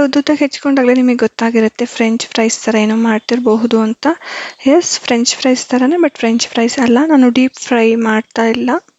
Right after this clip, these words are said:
ಆ, ನೋಡೋಣ ಹೇಗೆ ಮಾಡ್ತೀನಿ ಅಂತ, ಶಾಲೋ ಫ್ರೈ ಥರ ಮಾಡೋಣ ಅಂತ ಅಂದ್ಕೊಂಡಿದ್ದೀನಿ.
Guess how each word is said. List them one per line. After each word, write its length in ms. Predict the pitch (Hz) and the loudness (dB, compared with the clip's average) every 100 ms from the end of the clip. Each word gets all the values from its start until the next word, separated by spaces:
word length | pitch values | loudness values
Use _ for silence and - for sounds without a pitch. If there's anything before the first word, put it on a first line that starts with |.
| _ - - - _ _ _ - | _ -20 -20 -20 _ _ _ -2
ಆ, 200 | 302 269 | 2 4
ನೋಡೋಣ 400 | 262 254 254 247 | 4 4 2 2
ಹೇಗೆ 340 | 247 233 233 240 | 2 4 2 2
ಮಾಡ್ತೀನಿ 480 | 220 220 - 262 226 | 0 -2 -4 -4 -2
ಅಂತ, 280 | 247 - 339 - _ - - - - 269 | -2 -2 -6 -6 _ -20 -20 -20 -4 -2
ಶಾಲೋ 380 | - 254 247 254 | 2 2 2 0
ಫ್ರೈ 460 | - - 226 220 | -4 -2 2 2
ಥರ 260 | 226 226 226 220 226 - _ - | 0 -2 0 0 -2 -8 _ -2
ಮಾಡೋಣ 480 | 233 214 226 220 208 | 0 2 0 -2 -2
ಅಂತ 340 | 208 226 - | -4 -6 -6
ಅಂದ್ಕೊಂಡಿದ್ದೀನಿ. 760 | 220 233 - 226 240 254 262 | -4 -4 -6 -4 -4 -2 -4